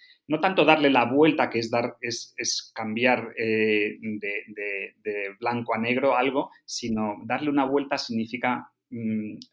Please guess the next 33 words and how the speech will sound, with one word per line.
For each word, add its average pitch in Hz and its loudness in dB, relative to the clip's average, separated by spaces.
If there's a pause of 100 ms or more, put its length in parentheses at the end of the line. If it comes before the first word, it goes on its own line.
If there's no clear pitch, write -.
al 110 -14
menos 120 -4
eso, 104 -8
en, 104 -18
en 110 -12
el 104 -10
español 117 -6
de 143 -4
España 143 -4
tiene 117 -8
una, 117 -6
una, 113 -8 (260)
un 110 -4
significado 107 -6
muy, 110 -2
muy 110 -6
claro 117 -4
de, 120 -2 (420)
de, 104 -2
de 110 -4
pensar, 113 -2
de 104 -6
reflexionar, 113 -4 (460)
de 117 -4
decidir 120 0
algo 160 4
con, 117 -2 (120)
con 110 -6
tranquilidad, 107 -4
después 117 -4
de 123 -2
haberlo 123 -2
pensado. 98 -8